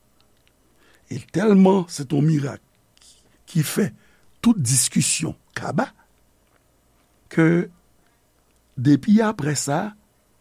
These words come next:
pas de gen moun qui te jamais osé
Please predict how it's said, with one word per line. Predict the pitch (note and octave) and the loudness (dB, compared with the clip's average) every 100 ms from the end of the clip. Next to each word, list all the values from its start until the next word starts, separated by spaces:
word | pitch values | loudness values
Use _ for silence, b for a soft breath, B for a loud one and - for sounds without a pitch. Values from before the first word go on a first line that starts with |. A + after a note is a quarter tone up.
| - | -6
pas | F3+ | -4
de | D#3 | -2
gen | C#3+ F3 | 0 2
moun | D#3+ F#3 F#3 F3 | 2 0 0 -4
qui | - | -6
te | C3+ D#3 C3 | -2 -2 -2
jamais | A2+ - E3+ F3 G3 _ | -6 -10 -6 -6 -6 _
osé | F#3+ D#3 C#3 A2 - G3+ | 0 0 0 -6 -6 -8